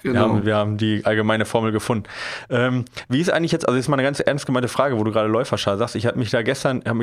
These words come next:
Speaker 2: hab gestern ein bisschen, äh, bei Twitter geguckt und ich hab drei verschiedene Schreibweisen gefunden, ähm, also für,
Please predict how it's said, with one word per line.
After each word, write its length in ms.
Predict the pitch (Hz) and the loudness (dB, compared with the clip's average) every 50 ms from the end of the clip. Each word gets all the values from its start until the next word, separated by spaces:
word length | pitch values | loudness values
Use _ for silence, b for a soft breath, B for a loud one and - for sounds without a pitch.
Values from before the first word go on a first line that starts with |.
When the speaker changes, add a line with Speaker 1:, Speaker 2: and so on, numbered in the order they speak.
| 113 - - | -4 -4 -4
Speaker 2:
hab 120 | 113 110 110 | -4 -4 -2
gestern 380 | 127 131 - - 139 120 117 113 | -2 -4 -2 0 0 0 0 0
ein 40 | 110 | 0
bisschen, 240 | 117 113 - 131 117 | -2 -2 -2 -2 0
äh, 440 | 113 107 107 - - 110 113 110 107 | 0 0 -2 -2 -2 0 0 0 2
bei 80 | 101 107 | 0 0
Twitter 320 | 107 - 147 151 143 110 | -2 0 -2 0 0 0
geguckt 320 | 101 101 - 139 143 - - B B B B B B B | 0 -2 -2 -2 -4 -4 -6 B B B B B B B
und 120 | 117 107 | -2 0
ich 80 | - 123 | 0 0
hab 100 | 113 - | 0 2
drei 220 | 117 117 131 147 | 2 2 2 2
verschiedene 360 | - 135 113 - 139 135 120 | 0 0 0 0 0 0 0
Schreibweisen 600 | - - - 131 139 - - 110 113 107 110 120 | 0 0 0 0 0 2 0 0 2 2 0 -2
gefunden, 580 | 113 107 - - 123 127 135 139 139 135 131 - | -4 -2 -2 -2 -2 0 0 0 0 -2 -2 -2
ähm, 520 | - 120 117 117 113 113 113 113 113 113 - - _ _ _ _ _ _ _ _ _ _ _ - | -2 0 0 0 0 0 0 0 0 -2 -4 -6 _ _ _ _ _ _ _ _ _ _ _ -2
also 380 | 117 110 117 113 113 110 104 | -2 0 2 2 2 2 0
für, 420 | 101 - - 123 113 107 107 101 | -2 0 0 2 2 2 2 2